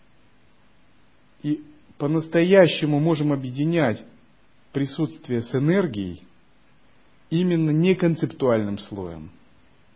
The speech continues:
Эта энергия, она чувствует свой источник и начинает возвращаться, и чувствует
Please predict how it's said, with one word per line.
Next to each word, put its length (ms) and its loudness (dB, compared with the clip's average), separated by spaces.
Эта 300 2
энергия, 520 0
она 300 -2
чувствует 640 -4
свой 340 -2
источник 640 -2
и 100 -2
начинает 540 -2
возвращаться, 760 -4
и 220 -6
чувствует 680 -8